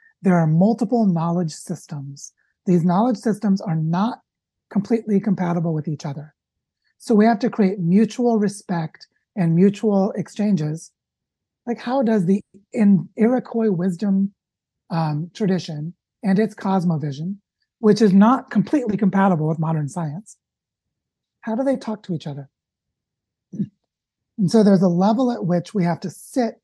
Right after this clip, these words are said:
in the incompatibility of knowledge systems and bring them together.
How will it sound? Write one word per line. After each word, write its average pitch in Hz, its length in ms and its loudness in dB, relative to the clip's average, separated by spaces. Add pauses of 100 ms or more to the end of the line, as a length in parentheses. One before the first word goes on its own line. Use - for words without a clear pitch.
in 180 280 2
the 151 320 -2 (380)
incompatibility 190 1000 0
of 151 100 -4
knowledge 151 380 -8
systems - 640 -20 (560)
and 180 140 -2
bring 175 200 -2
them 160 120 -4
together. 147 480 -10